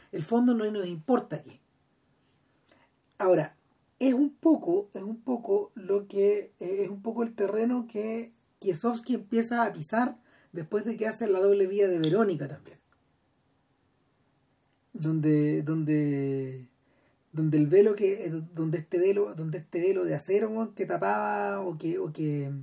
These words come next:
o que le daba una, una, una enorme, una enorme carga al decálogo se empieza a deshacer y se transforma en otra cosa. Se transforma en paneuropeísmo.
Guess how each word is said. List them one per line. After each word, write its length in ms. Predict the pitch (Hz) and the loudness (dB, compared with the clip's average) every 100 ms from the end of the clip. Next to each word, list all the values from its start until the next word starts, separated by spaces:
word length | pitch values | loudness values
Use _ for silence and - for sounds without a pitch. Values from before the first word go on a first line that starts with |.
| - _ _ _ | -14 _ _ _
o 80 | 160 | -6
que 100 | 156 | -2
le 100 | 160 | 0
daba 140 | 190 | 0
una, 260 | 185 175 190 | -2 -6 -10
una, 220 | 196 185 | -10 -10
una 200 | 196 170 | -8 -6
enorme, 460 | 165 185 196 202 196 - - - _ - _ _ - | -6 -6 -6 -6 -8 -20 -20 -20 _ -20 _ _ -10
una 160 | 208 180 | -4 0
enorme 340 | 180 208 190 | 2 2 2
carga 380 | 170 214 233 247 | 4 4 4 2
al 120 | 233 | 0
decálogo 460 | 220 226 277 285 269 | 0 2 4 4 2
se 120 | 220 | -4
empieza 320 | - 226 233 | -4 -4 0
a 20 | |
deshacer 460 | 202 165 151 - - - | 0 0 -4 -6 -8 -10
y 80 | 156 | -6
se 100 | 180 | -4
transforma 400 | 160 156 190 175 | -4 -4 -4 -4
en 60 | |
otra 180 | 190 170 | -4 -4
cosa. 300 | 147 - - _ _ _ _ _ _ | -8 -12 -20 _ _ _ _ _ _
Se 160 | - 175 | -12 -4
transforma 360 | 202 196 262 269 | -4 2 4 4
en 140 | 233 | 4
paneuropeísmo. 800 | 269 269 269 262 269 262 180 143 | 4 4 4 2 4 4 2 -6